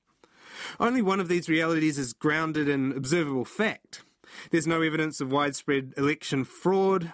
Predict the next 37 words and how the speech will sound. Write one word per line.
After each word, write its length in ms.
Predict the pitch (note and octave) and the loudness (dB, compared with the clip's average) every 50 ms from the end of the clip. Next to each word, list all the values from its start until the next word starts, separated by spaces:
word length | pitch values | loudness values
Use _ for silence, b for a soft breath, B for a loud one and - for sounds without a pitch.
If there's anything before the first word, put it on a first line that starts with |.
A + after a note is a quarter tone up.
| - - | -10 -8
no 220 | C#3+ C#3 C#3 C3+ | -4 -2 -2 -2
plausible 500 | C3 - - E3 E3 D#3+ D3+ D#3 D#3 D3+ | -2 -2 0 0 0 0 0 0 0 0
explanation 680 | D3 D3 - - C#3+ C#3 C#3+ D3 C#3+ - - D3+ C#3+ C#3 | 0 -2 -4 -4 -2 0 0 0 0 -2 -4 -4 -4 -4
for 140 | - - A#2+ | -4 -4 -2
how 160 | B2 B2+ B2 | -2 -2 -2
Democrats 580 | B2 - C#3 C3+ C3+ C3 - - C3 C3+ - - | 0 0 0 0 0 -2 -2 -4 -4 -4 -4 -4
swung 420 | - - - D#3+ E3+ F3+ F3 F3 | -4 -2 -2 0 0 0 0 0
the 80 | E3 D3+ | -2 -4
presidential 600 | - - F#3+ G3+ G3 F#3+ G3 F#3 D#3 - E3 C#3+ | -2 -2 -2 -2 0 0 -2 -2 -2 -2 -4 -4
vote 320 | C3 C#3 D3+ D#3 D#3 D#3 - - | 0 0 0 0 0 -2 -4 -6
in 180 | B2 A#2 A#2 | -4 -2 0
multiple 400 | B2+ D#3 F3+ F#3 - F3 D3+ C#3+ | 0 0 0 0 -2 -4 -4 -4
states, 480 | B2 - - E3 D#3 D#3 D#3 - - - B B B B B | -4 -2 0 0 0 0 -2 -6 -10 -14 B B B B B
often 320 | A3+ A#3+ A#3 - A3+ F#3+ | -2 -2 0 0 0 0
under 180 | F3+ F3 E3+ D#3+ | 0 2 0 0
the 140 | C#3 C#3+ | 0 0
noses 400 | C#3 D3 D#3 E3 D#3+ D3 C3+ A#2+ | 0 0 0 0 0 -2 -4 -6
of 140 | A#2+ A#2 A#2+ | -6 -4 -4
Republican 560 | C3 - - - F3 F3 F3+ E3+ - D3+ C#3 | -4 -4 -2 -2 -2 -2 -2 -2 -2 -2 -2
state 260 | C3 - - D3 C3 G#2 | -2 -2 -2 -2 -2 0
legislatures, 960 | C3+ D#3 F3+ E3+ F3+ E3+ - G3 F#3 - - - F#3 F3+ F3+ F3+ F3+ - B B B B B B | 0 0 0 0 -2 -4 -2 -2 -2 -2 -2 0 0 0 2 0 -2 -6 B B B B B B
while 140 | B C#3 C3+ | B -2 -2
failing 440 | - - - F3+ F3+ F#3 F#3 F3+ D#3 | -2 -2 -2 0 0 2 0 -2 -2
to 80 | D3+ | -4
generate 500 | C3+ D3 D3+ D3 D3 C#3+ D3 C#3+ C#3 - | -2 0 0 2 2 2 0 0 -2 -4
that 160 | B2+ A#2+ - | -6 -6 -4
same 360 | - - - F#3 F#3+ G3 G3 F3+ | -2 0 0 2 2 0 0 0
swing 360 | - - D#3 D3+ D3 C#3+ C3+ | 0 0 0 0 0 -2 -2
towards 340 | - C#3 B2+ B2 A2+ - - | -2 -2 -2 -2 -2 -2 0
down-ballot 720 | - E3 E3 E3+ E3 D#3+ - D3+ C#3+ C#3+ C#3+ C3+ B2 - | 0 0 0 0 -2 -2 -2 0 0 0 -2 -4 -4 -2
Democratic 560 | D3 D#3 D3+ C3+ - - C#3 C3+ C3+ - - | -2 -2 -2 -2 -4 -2 -4 -4 -4 -6 -6
candidates 500 | - D3 C3+ C3+ C3 C3+ B2+ B2+ - - | -4 -2 -2 0 0 -2 -2 -2 -4 -6
in 80 | A#2 | -6
the 80 | G#2 G2 | -6 -6
House 380 | - - D3 D3 D3 - - B2+ | -2 -2 -2 -2 -2 -4 -6 -6
or 80 | A2+ | -4
Senate. 400 | - - - - G#3 - - - | -2 0 0 0 -2 -4 -8 -16